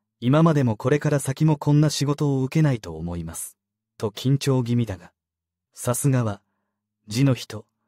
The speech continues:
らしくスタジオに独特の笑いを生み出す。二人のコンビネーションからも目が離せない。両名からのコメント全文は以下に掲載。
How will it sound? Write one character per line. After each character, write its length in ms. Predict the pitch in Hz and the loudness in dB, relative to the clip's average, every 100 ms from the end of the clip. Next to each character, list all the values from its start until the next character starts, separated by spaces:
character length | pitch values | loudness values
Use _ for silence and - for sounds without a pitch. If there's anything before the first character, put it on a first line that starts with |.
| _ _ _ _ _ _ _ | _ _ _ _ _ _ _
ら 160 | 131 | 0
し 120 | 147 - | 0 0
く 120 | 139 | -2
ス 120 | - | 0
タ 120 | 156 | 0
ジ 160 | 143 156 | 2 4
オ 60 | |
に 140 | 147 123 | 4 2
独 240 | 120 - | 0 -2
特 200 | 170 160 | -2 2
の 140 | 165 143 | 4 4
笑 300 | 139 143 135 | 2 2 0
い 80 | |
を 80 | 120 | -2
生 120 | 95 | -2
み 120 | 95 95 | -4 -4
出 100 | 90 | -8
す。 240 | - - _ _ _ _ _ _ | -14 -16 _ _ _ _ _ _
二 260 | - 160 | -4 2
人 120 | 165 156 | 4 4
の 100 | 131 | 2
コ 140 | 131 | 2
ン 100 | 143 | 2
ビ 120 | 147 | 4
ネ 140 | 151 143 | 2 2
ー 20 | |
シ 120 | - | 0
ョ 40 | |
ン 80 | 113 | -2
か 100 | 104 | -2
ら 100 | 101 | -6
も 140 | 90 82 | -6 -4
目 160 | 123 | -2
が 140 | 127 101 | -2 -6
離 260 | 104 110 | -4 -4
せ 140 | - 101 | -4 -8
な 100 | 85 | -8
い。 60 | _ _ _ _ _ _ 117 | _ _ _ _ _ _ -4
両 280 | 143 180 | 2 4
名 200 | 160 143 | 4 2
か 140 | 135 123 | 0 -2
ら 80 | 120 | -2
の 120 | 107 | -2
コ 140 | 120 | 0
メ 100 | 127 | 2
ン 80 | 143 | 2
ト 140 | 143 | 2
全 260 | 131 139 139 | 0 2 2
文 220 | 120 101 | 2 -2
は 100 | 90 | -4
以 140 | 113 135 | -8 -4
下 100 | 139 | -4
に 160 | 95 | -6
掲 220 | - 98 | -8 -8
載。 260 | 92 87 80 | -8 -12 -16